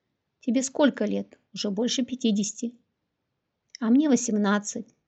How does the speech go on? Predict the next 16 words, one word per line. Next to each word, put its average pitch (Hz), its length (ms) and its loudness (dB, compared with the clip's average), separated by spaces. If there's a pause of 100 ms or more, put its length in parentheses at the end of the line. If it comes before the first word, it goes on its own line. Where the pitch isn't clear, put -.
(140)
А 196 80 -10
ты 208 140 -4
завтра 220 500 0
да 185 140 -2
завтра». 202 580 -2 (1080)
«Ой, 185 160 2
Натка», — 196 520 0 (120)
почти 202 340 -4
испуганно 196 480 0
ответил 196 400 -4
Шигалов, 185 480 -4 (240)
сбитый 196 380 -2
её 190 100 -2
бестолковым, 214 880 2 (320)
шумным 214 440 2
натиском. 196 720 -4